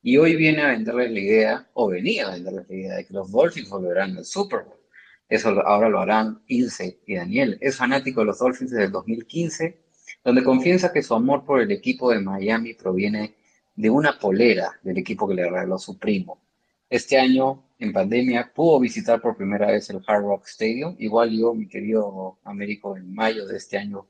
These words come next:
estuve por ahí. Es fanático de ligas de fantasy desde hace cinco años y fue campeón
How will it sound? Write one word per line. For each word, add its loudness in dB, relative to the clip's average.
estuve -4
por -6
ahí. -4
Es 0
fanático 4
de 2
ligas 4
de -10
fantasy -4
desde -6
hace -4
cinco 0
años -4
y -10
fue -2
campeón -2